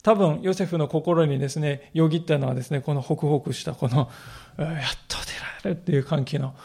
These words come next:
思いがですね、こう溢れたんだと思うんですね。しかし、えー、待てど暮らせど、検察官庁からの使いがやってこないんですよ。だんだんと焦ってきますね。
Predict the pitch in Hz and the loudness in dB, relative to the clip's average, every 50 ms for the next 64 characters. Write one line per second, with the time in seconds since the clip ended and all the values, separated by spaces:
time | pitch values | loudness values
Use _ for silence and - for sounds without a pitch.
0 | - - - - - _ - 147 143 143 143 135 123 123 123 127 123 - 147 131 | -20 -20 -20 -20 -12 _ 4 6 8 8 8 8 8 6 2 2 0 0 -2 0
1 | - 156 143 127 120 120 165 143 135 135 139 123 123 120 127 127 - 170 - - | 2 2 2 2 4 6 8 8 8 6 4 -2 -2 -2 -4 -4 -6 -8 -8 -6
2 | 185 170 160 - 165 190 233 - - - - _ _ - - - - - - - | -8 -8 -6 -4 -4 -4 -4 -6 -10 -20 -20 _ _ -20 -20 -20 -20 -20 -20 -20
3 | - - - - - - _ _ _ - 156 - - 233 - 233 214 160 131 - | -20 -20 -20 -20 -20 -20 _ _ _ 0 2 6 6 6 8 8 8 6 6 4
4 | - - - _ _ _ _ _ _ _ _ _ - 175 - - - - - - | -2 -12 -20 _ _ _ _ _ _ _ _ _ -14 -12 -12 -12 -12 -14 -14 -8
5 | 170 143 165 175 180 165 127 131 120 - - - 147 147 156 160 - 226 202 175 | 0 2 2 4 4 4 2 2 0 -2 0 2 2 2 2 2 0 2 2 2
6 | 147 - - - - _ _ _ _ _ _ _ _ - 160 143 127 - 143 131 | 2 2 -4 -12 -20 _ _ _ _ _ _ _ _ -4 -4 -2 -2 -2 -4 -4
7 | - - - 143 135 127 - - 160 151 143 - 165 165 196 196 180 156 143 - | -4 -2 0 0 0 0 0 -2 -4 -4 -2 -2 0 2 2 2 2 0 0 -2
8 | - - - 151 139 143 135 151 151 165 165 165 214 226 226 294 302 320 320 269 | -8 -12 -10 -10 -10 -8 -8 -6 -6 -6 -6 -8 -10 -10 -8 -8 -8 -6 -4 -4
9 | 175 143 - - - - - _ _ _ _ _ _ _ _ _ _ _ _ _ | -4 -4 -6 -8 -18 -20 -20 _ _ _ _ _ _ _ _ _ _ _ _ _
10 | _ _ _ _ _ _ _ _ _ _ _ _ _ _ _ _ _ _ _ - | _ _ _ _ _ _ _ _ _ _ _ _ _ _ _ _ _ _ _ 6
11 | 156 165 190 196 175 160 143 143 - 220 208 - 143 - 139 131 127 - 175 170 | 8 8 10 8 8 6 2 2 2 0 -2 -2 -8 -10 -10 -10 -10 -10 -12 -12
12 | 180 - - | -14 -14 -20